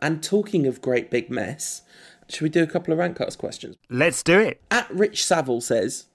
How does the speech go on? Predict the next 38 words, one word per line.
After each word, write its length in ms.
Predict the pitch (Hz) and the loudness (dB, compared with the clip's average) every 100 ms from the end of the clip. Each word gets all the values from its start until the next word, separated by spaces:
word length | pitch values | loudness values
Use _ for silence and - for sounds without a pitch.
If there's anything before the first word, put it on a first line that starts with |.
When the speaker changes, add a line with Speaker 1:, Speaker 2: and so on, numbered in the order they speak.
| - | -6
Speaker 1:
I 60 | 139 | 0
think 160 | 156 | 0
this 140 | - - | -2 -6
is 80 | 123 | -4
a 40 | 123 | 0
great 180 | 110 - | -2 -2
question. 380 | 143 - 117 - | -8 -8 -12 -10
"If 120 | - | -10
you 60 | 175 | -6
could 160 | 185 | -4
sign 300 | 196 175 151 | 0 2 2
one 180 | 165 180 | 2 2
superhero 800 | 175 165 165 127 127 113 92 107 | 2 0 0 -2 0 2 2 0
to 120 | - | -6
play 220 | - 143 | -2 2
in 80 | 131 | 4
a 40 | 127 | 2
Man 180 | 123 | 0
United 320 | 127 120 123 - | -2 -6 -10 -10
defence, 480 | 139 117 113 - - | -8 -8 -10 -10 -2
who 140 | 139 | 2
would 140 | 131 | 2
it 120 | 120 - | 0 -2
be?" 280 | 131 123 - - - - - | -2 -4 -8 -20 -20 -20 -6
I 120 | 135 | -6
think 760 | - - 233 143 127 - - - | -4 0 2 2 -2 -6 -14 -6
it 160 | 113 95 | -2 -2
would 180 | 127 | -4
probably 400 | - - 135 135 | -2 0 0 0
be 200 | 127 135 | 0 0
the 100 | 123 | 0
Flash, 680 | 123 - 139 90 - - - _ _ _ _ _ - | -4 0 0 0 -6 -16 -16 _ _ _ _ _ -4
um, 540 | 123 120 117 120 117 - | -2 0 -2 -6 -10 -6
because, 760 | 120 - 120 120 117 - - - _ | -6 0 0 0 -4 -8 -10 -14 _
uh, 260 | - - 110 - | -8 -8 -8 -6
you 80 | 131 | -6
know, 220 | 107 151 _ - | -4 -6 _ -6
obviously 580 | 127 127 117 107 143 | -6 -6 -6 -6 -6